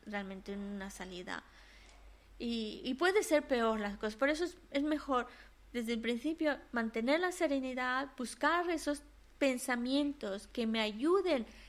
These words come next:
que alimenten esa serenidad interior. Y bueno, pues, es curioso también cómo hablamos de la enfermedad, cómo nos afecta cuando es un ser querido, cuando hay apego.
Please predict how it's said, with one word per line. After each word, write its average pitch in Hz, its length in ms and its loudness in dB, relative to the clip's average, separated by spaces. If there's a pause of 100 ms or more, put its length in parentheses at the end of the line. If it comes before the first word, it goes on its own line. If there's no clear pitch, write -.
(160)
que - 80 2
alimenten 247 800 2
esa 220 300 -4
serenidad 208 640 -4
interior. 202 640 -4 (380)
Y 311 100 -2
bueno, 330 360 0
pues, 208 460 -8 (960)
es 320 140 0
curioso 330 580 4
también 262 420 -2
cómo 262 520 0 (260)
hablamos 254 400 0
de 294 80 4
la 269 100 2
enfermedad, 247 540 -2
cómo 349 220 2
nos 339 200 -2
afecta 240 840 -2
cuando 226 840 2 (240)
es 285 240 0
un 294 140 0
ser 277 300 0
querido, 247 600 0 (1500)
cuando 262 360 4
hay 320 240 4 (100)
apego. 233 720 2